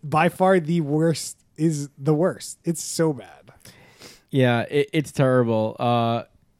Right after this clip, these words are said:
Speaker 2: this Chris Lee character just seemed to be, like, like, Tennessee wealthy. I, I forgot exactly where they were, uh,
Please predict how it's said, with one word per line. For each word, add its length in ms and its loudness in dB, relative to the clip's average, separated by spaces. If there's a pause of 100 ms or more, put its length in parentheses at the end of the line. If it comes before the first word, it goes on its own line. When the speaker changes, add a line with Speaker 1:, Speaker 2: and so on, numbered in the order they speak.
(120)
Speaker 2:
this 260 -2 (140)
Chris 260 4
Lee 120 6
character 580 2 (320)
just 140 -10
seemed 160 -2
to 20 -4
be, 380 2
like, 420 4 (800)
like, 220 -4
Tennessee 480 2
wealthy. 540 0 (380)
I, 140 -2
I 100 -2
forgot 200 0
exactly 420 0
where 140 4
they 120 2
were, 340 2 (460)
uh, 680 4